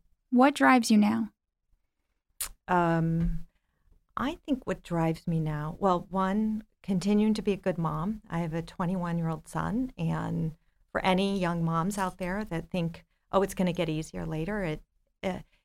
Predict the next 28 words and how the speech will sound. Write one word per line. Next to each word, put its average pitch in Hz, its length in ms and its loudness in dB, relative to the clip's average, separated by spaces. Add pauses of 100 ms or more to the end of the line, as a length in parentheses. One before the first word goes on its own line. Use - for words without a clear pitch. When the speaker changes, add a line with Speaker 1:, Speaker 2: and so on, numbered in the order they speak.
Speaker 2:
it 240 140 0
does 247 240 4
get 220 160 0
easier 185 300 -2
in 165 100 0
different 165 400 -6
ways, 220 480 -6 (420)
but 165 380 0 (240)
your 175 180 -6
respons-, 170 440 -2 (140)
the, 190 100 2
but 190 200 -2
the 208 60 0
responsibilities 175 720 -2
become 156 580 -6 (180)
greater. 156 540 -6 (100)
So. 156 80 -20 (540)
Speaker 1:
What's 269 400 4
the 240 160 2
worst 202 400 2
piece 185 180 -2
of 175 140 -4
advice - 420 -10
you've 208 180 -6
gotten 220 440 -4 (360)
along 220 300 -2
the - 80 -4
way? 175 260 -6